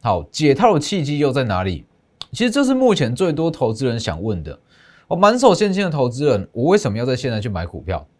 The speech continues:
满手持股的投资人，我持股该怎么去解套？没有错嘛？那我可以告诉各位，不用担心，不管是说你现在去，要去买股票，还是说你的持股要，要解套，全部都可以靠投信，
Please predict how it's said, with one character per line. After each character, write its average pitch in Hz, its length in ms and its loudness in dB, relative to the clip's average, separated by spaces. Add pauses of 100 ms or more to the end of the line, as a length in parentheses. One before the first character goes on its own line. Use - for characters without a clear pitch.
(340)
满 185 240 2
手 196 160 4
持 147 180 -2
股 151 160 0
的 104 60 0
投 104 180 -2
资 117 180 -6
人， 85 220 -2 (300)
我 139 160 0
持 185 240 0
股 175 180 0
该 165 220 2
怎 147 180 -4
么 90 140 -4
去 - 180 -6
解 - 280 -10
套？ - 240 -6 (100)
没 143 80 -8
有 143 100 -2
错 131 160 -4
嘛？ 92 200 -4 (500)
那 269 140 6
我 220 40 8
可 240 120 8
以 - 20 4
告 196 160 4
诉 190 160 0
各 147 200 4
位， 120 200 4
不 - 140 -6
用 165 160 0
担 139 180 2
心， 113 340 -4 (760)
不 294 120 2
管 120 300 4
是 185 220 -4
说 165 180 0
你 123 160 0
现 165 160 -2
在 156 100 -2
去， 151 220 -4
要 151 140 2
去 151 180 -2
买 120 160 0
股 117 220 -4
票， 117 280 0 (140)
还 143 160 -2
是 170 80 0
说 185 180 -2
你 135 120 0
的 101 80 -2
持 139 200 -6
股 139 140 -2
要， 113 280 0
要 160 180 4
解 85 240 -6
套， 95 340 -4 (220)
全 127 320 -2
部 190 120 -4
都 156 160 2
可 135 140 -2
以 92 60 -4
靠 113 180 -2
投 76 220 -8
信， 82 200 -10